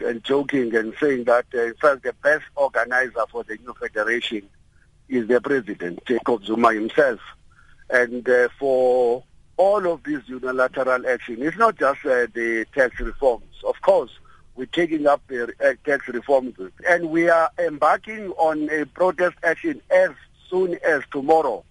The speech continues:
We're calling every worker everywhere to convene lunch hour demonstrations,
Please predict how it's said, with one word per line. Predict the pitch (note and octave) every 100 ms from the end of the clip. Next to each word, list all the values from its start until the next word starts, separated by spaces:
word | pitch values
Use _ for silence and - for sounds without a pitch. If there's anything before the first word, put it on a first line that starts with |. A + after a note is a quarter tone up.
| _ _ _
We're | C#3 C#3
calling | F3+ G3 F#3 C3+
every | G3+ G3 D#3+
worker | D#3 D3+ D#3 D#3 C#3 -
everywhere | G#3 F3 D3+ C3 A#2+ A2 - _ _ _ -
to | E3 D#3 D#3+ E3 _ - F3 - - -
convene | F#3 F3 D3 F3+ A3+ G#3+ D#3
lunch | D3+ D#3 -
hour | D#3+ D3 D3 C#3+
demonstrations, | C#3+ C3 C3 - D3+ C#3+ - C#3+ C3+